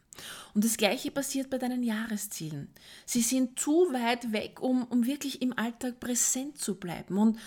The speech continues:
und sie erzeugen nicht wirklich diesen Handlungsdruck, weil bis zum Jahresende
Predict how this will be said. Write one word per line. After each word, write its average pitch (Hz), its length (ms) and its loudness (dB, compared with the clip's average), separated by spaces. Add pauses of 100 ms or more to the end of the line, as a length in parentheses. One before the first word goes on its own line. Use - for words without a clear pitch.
(280)
und 233 100 4
sie - 80 -4
erzeugen 240 520 2
nicht 262 120 -2
wirklich 262 400 -2
diesen 247 460 2
Handlungsdruck, 233 920 0
weil 185 200 2
bis 202 320 -4
zum 180 240 -4
Jahresende 180 1300 -4